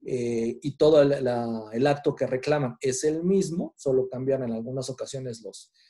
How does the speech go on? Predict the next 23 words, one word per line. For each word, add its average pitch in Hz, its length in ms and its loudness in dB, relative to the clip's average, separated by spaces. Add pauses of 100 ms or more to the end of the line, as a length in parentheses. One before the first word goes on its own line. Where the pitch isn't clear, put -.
(380)
agravios, 139 1040 0
eh, 110 500 -6
entonces 147 340 -2
lo 135 160 2
conveniente 127 760 -2
es 127 200 -4
acumularlo. 107 800 -10
¿Por 135 180 -4
qué? 262 280 0 (440)
Por 151 140 2
evitar, 143 560 2 (320)
eh, 117 180 -6
sentencias 135 520 -2
contradictorias, 185 1000 2 (340)
por 127 140 2
economía 127 540 -2
procesal, 165 720 2 (240)
y, 180 200 0
insisto, 160 440 2
se 143 140 2
da 143 260 4
cuando 127 260 -2
existe 139 720 0